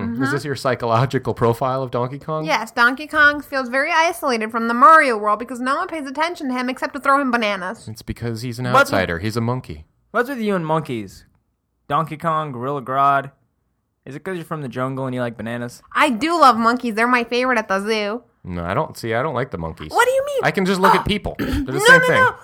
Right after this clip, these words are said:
Speaker 1: But monkeys are people if we were better. Have you seen their arms? They're all great and they can, like, go about and
Speaker 2: Well
Speaker 1: swing and they have their own mode of transport. And they're in this tree and then they're on that tree.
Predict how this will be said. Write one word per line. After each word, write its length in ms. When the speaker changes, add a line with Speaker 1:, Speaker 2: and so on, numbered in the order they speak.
Speaker 1:
But 140
monkeys 440
are 140
people 380
if 180
we 140
were 200
better. 520
Have 180
you 100
seen 280
their 180
arms? 420
They're 160
all 240
great 460
and 100
they 60
can, 180
like, 340
go 300
about 580
and 120
Speaker 2:
Well 100
Speaker 1:
swing 460
and 80
they 20
have 120
their 120
own 140
mode 160
of 80
transport. 600
And 80
they're 100
in 100
this 180
tree 240
and 100
then 80
they're 140
on 80
that 240
tree. 240